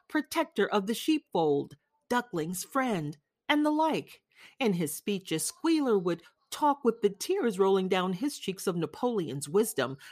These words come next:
the goodness of his heart, and the deep love he bore to all animals everywhere, even and especially the unhappy animals who still lived in ignorance and slavery on other farms.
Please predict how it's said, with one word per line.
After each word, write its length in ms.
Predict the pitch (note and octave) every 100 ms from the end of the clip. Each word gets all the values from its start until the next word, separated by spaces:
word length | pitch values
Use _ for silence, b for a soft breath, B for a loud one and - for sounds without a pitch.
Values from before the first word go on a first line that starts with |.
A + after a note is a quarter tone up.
| B
the 60 | F3
goodness 460 | C#3+ A3+ F3+ -
of 100 | D#3+
his 180 | - D#3
heart, 320 | - D4 F#3+ -
and 140 | A3+
the 120 | A3 G3+
deep 160 | D4 C#4+
love 260 | A3+ C#4+ A#3+
he 160 | -
bore 320 | G3+ A3+ G#3+ F3
to 260 | - G3
all 300 | - G#3 F3+
animals 460 | F#3 F#3 E3 D3+ C#3+
everywhere, 600 | F#3+ F#3+ F3 C#3+ C#3 C#3 B B B
even 280 | D4 F#3+ F3+
and 160 | G#3+ -
especially 600 | C4+ - F#4 - A#3 F#3
the 160 | G3+ -
unhappy 560 | A#3+ A#3+ C4+ - F3+
animals 400 | E3 D3+ E3+ F#3
who 140 | - A3+
still 420 | - - G#3 G3
lived 240 | A3 E3+
in 100 | E3+ -
ignorance 480 | B3+ A3 E3+ D#3 -
and 120 | G#3
slavery 560 | G#3+ - D4 D#4+ E3 D#3+
on 140 | G3+ F#3+
other 200 | F#3+ G3+
farms. 600 | G#3+ C4 D4 F3 D3+ -